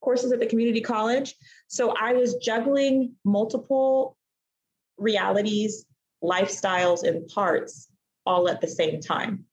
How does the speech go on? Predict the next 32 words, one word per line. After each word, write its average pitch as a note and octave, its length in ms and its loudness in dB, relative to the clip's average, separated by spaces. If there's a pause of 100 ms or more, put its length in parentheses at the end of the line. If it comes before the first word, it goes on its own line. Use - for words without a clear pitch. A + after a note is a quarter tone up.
(420)
and F3 180 -4
somehow G3+ 760 0
had F#3 280 -2
the F#3 80 0
ability F3+ 640 0 (560)
to G3+ 40 0
switch A3 420 0
between F#3 460 0
those E3+ 240 0
lifestyles F3 920 -2 (460)
and F3+ 220 0
still G3 720 0
be F3 180 -4
really E3+ 240 2
successful - 600 -10
in - 100 -12
school. - 400 -8 (1040)
I E3 80 0
don't D#3 160 -2
know E2 120 -4
how. - 220 -8 (460)
<laughs> B3 400 0 (480)
So F3+ 720 0
by F3+ 180 -2
the F3+ 120 2
time G3 460 -2
I E3+ 640 -2 (220)
graduate A3+ 580 0
high F3 240 -2
school, E3+ 400 0
now F3 300 0
going F3+ 420 0